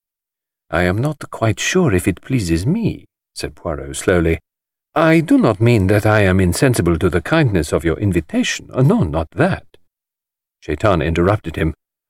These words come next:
"But it shocks your bourgeois sensibilities. My dear fellow, you must free yourself from the limitations of the policeman mentality." Poirot said slowly, "It is true that I have a thoroughly bourgeois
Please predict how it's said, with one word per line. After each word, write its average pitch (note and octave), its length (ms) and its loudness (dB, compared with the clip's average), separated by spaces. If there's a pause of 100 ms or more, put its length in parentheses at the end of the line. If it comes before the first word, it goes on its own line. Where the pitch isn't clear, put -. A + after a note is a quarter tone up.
"But A#2+ 320 2 (160)
it A2 180 -4
shocks - 540 -2
your F2 200 2
bourgeois G#2 640 2
sensibilities. - 1120 -4 (480)
My A2 140 2
dear B2 180 4
fellow, E2+ 400 0 (220)
you D3+ 140 4
must C#3+ 520 2
free F#3+ 360 0
yourself G#2 420 2
from G2+ 300 0
the G2 100 2
limitations B2 760 2 (160)
of F2+ 140 -2
the F2+ 100 -2
policeman G#2+ 640 2 (100)
mentality." F#2+ 760 0 (760)
Poirot D2+ 360 -2
said F2+ 240 0
slowly, F2 460 0 (640)
"It F3+ 240 -4 (100)
is F#3+ 320 -8
true B3 440 0
that F#2 200 0
I G2+ 120 4
have F#2 340 2
a G2 160 -6
thoroughly F2 560 0
bourgeois E2+ 600 0